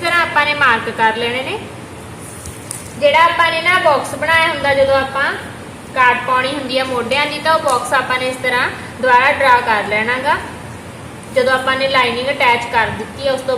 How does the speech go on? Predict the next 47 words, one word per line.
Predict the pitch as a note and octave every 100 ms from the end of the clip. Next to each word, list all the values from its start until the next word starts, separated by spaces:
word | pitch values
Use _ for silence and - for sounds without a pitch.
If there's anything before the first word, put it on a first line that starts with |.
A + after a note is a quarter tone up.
| G#3+
ਬਾਅਦ, | G3+ A3+ - - - - -
ਠੀਕ | - D4+
ਹੈ | D4
ਜੀ। | D#4+ D#4+ -
ਫਿਰ | D#4+ E4
ਉਸ | E4
ਤੋਂ | F4
ਬਾਅਦ | D#4+ D4+ E4+
ਆਪਾਂ | E4+ E4 D#4+
ਨੇ | D#4+
ਢਾਈ | E4+ D#4+ C4 C4+
ਇੰਚ | C4+
ਦਾ | D4 D4
ਮਾਰਕ | D4 C#4 C4+
ਇੱਥੇ | C4+ B3+ B3
ਕਰਨਾ, | C4+ C4+ C#4 D4+ - - - - - - - -
ਢਾਈ | D#4+ D4+ D4
ਇੰਚ | C#4+ D4
ਤੇ | D4
ਆਪਾਂ | C#4 C#4 C#4+
ਨੇ | C#4
ਇੱਥੇ | C4+ D#4+
ਮਾਰਕ | D4+ A3+ A3 A3
ਕਰ | A#3 A#3+
ਲੈਣਾ, | C#4 E4 G4 - - - - - - - -
ਠੀਕ | C#4+ D4+
ਹੈ | D4+
ਜੀ। | D#4
ਇਸ | D4
ਤਰ੍ਹਾਂ | D#4 D#4 D#4+
ਆਪਾਂ | D4+ C#4
ਨੇ | C#4
ਪਲੇਟ | C#4 B3+ B3
ਪਾ | B3+ G#3+
ਦੇਣੀ | G#3+ A#3 C4+ E4+
ਆ, | F#4+ - - - - C#4+
ਤੇ | D4
ਢਾਈ | F4+ E4 D4+
ਇੰਚ | E4 F#4
ਦਾ | F4+
ਮਾਰਕ | F4 E4 D#4+ D#4+
ਹੀ | D#4
ਆਪਾਂ | D#4 D4
ਇੱਧਰਲੀ | A#3 A3 C4
ਸਾਈਡ | E4 D#4 D4
ਨੂੰ | D4+
ਕਰਾਂਗੇ, | D4 D#4 E4+ F4